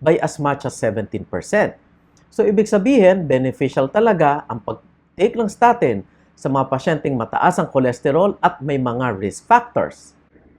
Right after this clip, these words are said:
Pero of course, kailangan din tignan natin ano nga ba ang mga potential side effects ng statins.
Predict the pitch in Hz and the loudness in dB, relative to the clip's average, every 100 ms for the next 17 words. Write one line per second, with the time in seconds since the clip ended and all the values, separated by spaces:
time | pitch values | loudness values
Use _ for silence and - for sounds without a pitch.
0 | - 349 381 294 - - 233 214 - 233 | -10 -6 -2 -2 -2 2 2 2 2 4
1 | 233 226 220 214 196 196 196 160 156 175 | 4 4 2 2 4 2 2 0 0 2
2 | 214 175 147 151 160 180 247 320 320 277 | 2 0 0 -2 -2 -4 -6 -4 -2 0
3 | 254 233 220 202 185 180 165 170 165 170 | 2 2 2 2 0 0 -2 0 -2 -2
4 | 151 - 135 123 120 117 - 214 208 - | -2 0 0 -2 -2 -4 -2 -6 -6 -4
5 | 101 98 175 170 104 | -4 -2 -2 -2 -4